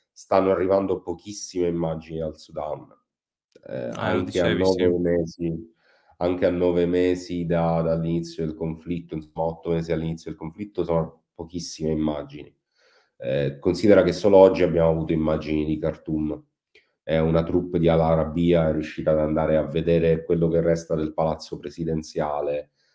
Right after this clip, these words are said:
Speaker 1: eh, dove hanno combattuto per mesi l'R S F e, e le forze regolari. Adesso il governo ufficiale, quello di Al Burhan,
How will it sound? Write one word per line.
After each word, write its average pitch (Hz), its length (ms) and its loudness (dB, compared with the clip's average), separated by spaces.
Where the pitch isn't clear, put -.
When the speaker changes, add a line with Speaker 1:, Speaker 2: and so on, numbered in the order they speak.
Speaker 1:
eh, - 240 -20
dove 82 240 0
hanno 82 220 0
combattuto 82 580 -2
per 82 160 -2
mesi 76 800 -2
l'R 78 320 0
S 78 400 -2
F - 160 -12
e, 73 720 -2
e 76 80 -12
le 78 100 -4
forze - 340 -10
regolari. 71 540 -4
Adesso 101 300 6
il 98 80 4
governo 101 720 10
ufficiale, 110 960 6
quello 90 180 2
di 90 80 4
Al 90 160 4
Burhan, 107 640 2